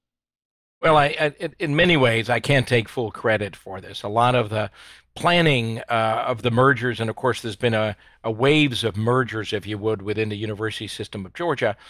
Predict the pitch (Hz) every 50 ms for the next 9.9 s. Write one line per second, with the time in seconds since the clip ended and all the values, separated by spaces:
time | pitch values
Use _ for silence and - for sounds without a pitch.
0 | - - - _ _ - - - 285 170 135 131 117 - - - 127 127 127 127
1 | 127 123 123 123 113 113 110 107 104 101 - - - - - _ _ - 131 120
2 | - 120 113 110 110 113 123 123 123 123 120 110 - 113 110 95 113 120 120 120
3 | 120 120 120 120 117 - - 117 117 110 110 110 110 107 104 98 104 104 104 107
4 | 107 104 107 107 104 101 - - 127 113 110 - - 110 101 98 90 98 104 101
5 | 104 98 110 101 - - 104 98 - - 98 - - 101 98 90 - - 104 98
6 | 98 92 - - 101 - _ - - - - - - - - 131 123 123 117 113
7 | 139 135 135 131 120 - 123 131 127 117 - - - 123 120 113 110 107 - -
8 | - 110 104 104 104 101 104 101 - - - 131 123 110 - 117 110 107 110 -
9 | 98 104 - 82 110 123 120 117 107 107 107 - 117 113 107 104 104 104